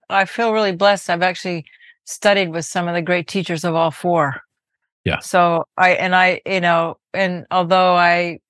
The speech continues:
Speaker 1: you know, I professionally work with him, within the F P M T, I feel really blessed to,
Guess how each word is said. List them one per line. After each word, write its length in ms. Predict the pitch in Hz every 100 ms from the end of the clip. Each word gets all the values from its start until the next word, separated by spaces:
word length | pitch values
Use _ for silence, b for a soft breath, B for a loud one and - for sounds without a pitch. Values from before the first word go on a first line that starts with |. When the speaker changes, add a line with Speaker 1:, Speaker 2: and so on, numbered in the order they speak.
| _ _ -
Speaker 1:
you 100 | 180
know, 200 | 165 160
I 160 | 160 156 _ _
professionally 680 | 175 151 185 170 185 165 165
work 320 | 165 185 180
with 140 | 170 160
him, 160 | 156 - -
within 420 | 165 156 170 160
the 120 | 165
F 140 | 156 -
P 100 | 170
M 100 | 156
T, 340 | - 190 180
I 100 | 160
feel 220 | 156 - 151
really 240 | 160 160
blessed 420 | 156 170 156 -
to, 200 | - 147